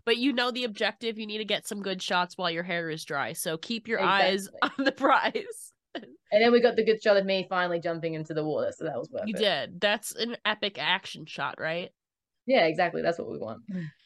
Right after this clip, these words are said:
Speaker 1: I feel like, too, obviously, we see another element of you in some of these shoots showing your personal style, which to me kind of seems, like, free-flowing, but also kind of vintage, too. So
Speaker 2: Oh, yeah,
Speaker 1: how,
Speaker 2: for
Speaker 1: how,
Speaker 2: sure.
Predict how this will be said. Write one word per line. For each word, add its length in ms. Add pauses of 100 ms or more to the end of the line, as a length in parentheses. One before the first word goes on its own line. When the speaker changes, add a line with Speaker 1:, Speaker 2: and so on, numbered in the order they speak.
(200)
Speaker 1:
I 100
feel 180
like, 140
too, 180
obviously, 380
we 120
see 240
another 400
element 560
of 120
you 160
in 100
some 180
of 100
these 140
shoots 320
showing 320
your 80
personal 540
style, 400
which 220
to 100
me 100
kind 220
of 80
seems, 300
like, 200 (380)
free-flowing, 840
but 140
also 240
kind 260
of 140
vintage, 800
too. 520 (300)
So 200
Speaker 2:
Oh, 80
yeah, 180
Speaker 1:
how, 60
Speaker 2:
for 100
Speaker 1:
how, 180
Speaker 2:
sure. 160